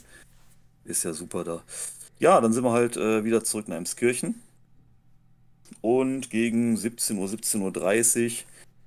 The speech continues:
da waren wir noch in der Unterkunft, da hatten wir aber schon langsam die, äh, ja, die Blaskapelle gehört, die Marschkapelle. Und dann ging erstmal hier so ein, so ein schöner, ja, äh, bei uns in der Gegend heißt das Schützenzug,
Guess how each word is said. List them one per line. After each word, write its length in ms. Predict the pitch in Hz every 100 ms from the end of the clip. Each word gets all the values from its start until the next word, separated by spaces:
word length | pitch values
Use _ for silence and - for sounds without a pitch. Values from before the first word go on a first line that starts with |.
| - - -
da 140 | - 104
waren 120 | 110
wir 80 | 120
noch 120 | 95
in 80 | 110
der 80 | 98
Unterkunft, 520 | 113 120 117 113 -
da 80 | 101
hatten 140 | -
wir 60 | 110
aber 120 | 107
schon 200 | - 110
langsam 300 | 107 110 107
die, 260 | 101 101 101
äh, 420 | - 92 95 92 -
ja, 120 | 123
die 100 | 95
Blaskapelle 680 | 107 110 - 143 - 131 123
gehört, 240 | 120 117
die 40 | 107
Marschkapelle. 680 | 110 113 117 - 113 117 113 - - - - -
Und 240 | - 110 110
dann 120 | 101
ging 140 | 113
erstmal 460 | 85 92 - 104 101
hier 140 | 104
so 120 | 95
ein, 200 | 98 98
so 60 | 95
ein 100 | 92
schöner, 540 | - 113 110 101 95 92 - - -
ja, 300 | 95 98 - -
äh, 100 | 92 87 - -
bei 60 | 98
uns 220 | 113 123
in 60 | 120
der 100 | 107
Gegend 200 | 117 107
heißt 180 | 113 101
das 100 | -
Schützenzug, 760 | - 143 - 135 - 139 135